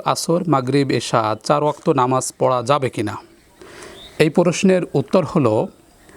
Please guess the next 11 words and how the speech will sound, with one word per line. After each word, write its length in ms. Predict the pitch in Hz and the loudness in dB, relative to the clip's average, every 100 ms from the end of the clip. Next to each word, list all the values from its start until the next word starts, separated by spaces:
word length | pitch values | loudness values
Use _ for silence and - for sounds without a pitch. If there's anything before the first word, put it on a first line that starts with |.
| - - - | -20 -20 -2
আপনি 380 | 135 - 165 170 | 0 4 4 4
জোহরের 480 | 127 151 143 175 175 | 2 0 2 2 0
আগে 300 | 156 160 165 | 0 0 0
অজু 300 | 147 135 151 | -2 -2 0
বা 100 | 143 | 0
গোসল 340 | 131 - 139 | -2 -2 -4
করেছেন, 600 | - 123 113 - 156 190 214 - 135 | -2 -2 -2 0 0 0 -4 -6 0
জোহরের 340 | 139 135 170 | 0 2 2
নামাজের 400 | 156 147 147 147 | 2 0 0 -2
পরে 280 | 135 147 151 | 0 0 0
আপনি, 500 | 139 - 143 139 135 | 0 -2 -2 -2 -2